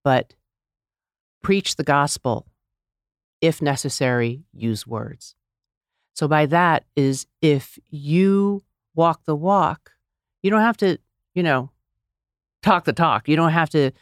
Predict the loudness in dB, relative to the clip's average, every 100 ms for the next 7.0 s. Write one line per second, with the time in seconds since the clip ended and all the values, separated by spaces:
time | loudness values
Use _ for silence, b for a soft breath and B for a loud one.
0 | _ _ _ _ -4 -2 0 0 0 0
1 | 0 0 -2 -6 -2 -4 -4 _ _ _
2 | _ 0 0 -4 _ _ -6 -4 -2 -2
3 | -2 -2 -6 -4 0 0 0 -2 0 2
4 | 2 0 -4 -2 0 0 0 -4 -4 -4
5 | -4 -6 _ _ _ _ _ _ _ 0
6 | 2 2 2 -2 -10 -6 0 2 0